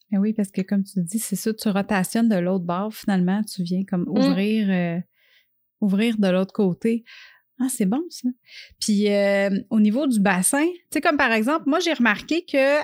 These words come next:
Speaker 1: avec le temps, avec, ça fait peut-être, là, je te dirais, euh, entre six à huit mois, j'ai commencé à avoir tout le hip flexor qui est, euh, qui tire, là, comme un, un,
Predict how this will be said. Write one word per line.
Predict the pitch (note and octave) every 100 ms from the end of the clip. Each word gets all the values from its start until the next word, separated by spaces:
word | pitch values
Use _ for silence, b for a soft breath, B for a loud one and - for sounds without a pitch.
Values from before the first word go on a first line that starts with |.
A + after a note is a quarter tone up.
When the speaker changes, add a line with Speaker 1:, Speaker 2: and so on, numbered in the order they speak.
| -
Speaker 1:
avec | G3+ G#3 C4
le | B3+ G#3+
temps, | G#3 A3+ D4 G4
avec, | - G3+ A3 A#3
ça | A#3 A#3+
fait | - D4
peut-être, | D4 B3+ D4+ D4
là, | C4 C4
je | C4
te |
dirais, | G#3+ G3+ A3 G#3 B3+ C4 G#3+ G3 -
euh, | F#3 -
entre | A#3 C4+
six | - - - D4 -
à | A#3+ G#3
huit | G3+ B3 B3
mois, | G#3+ A3 B3 E4+ B B B
j'ai | G3+ A#3
commencé | B3 A#3 A3 - D#4+
à | E4
avoir | A#3 C4+ D4+ -
tout | G4+ G4+
le | D4
hip | B3 C4+
flexor | - B3 A3+ - C4 D#4 F#4 - _ _ _ _
qui | - B3+ C4+ C#4+
est, | - G#3+ G#3+ G#3+
euh, |
qui | G#3+ - -
tire, | - D4 D4+ C#4+
là, | B3 A#3
comme | A#3 C#4 C#4
un, | G#3 F#3+ F#3 F#3
un, | F#3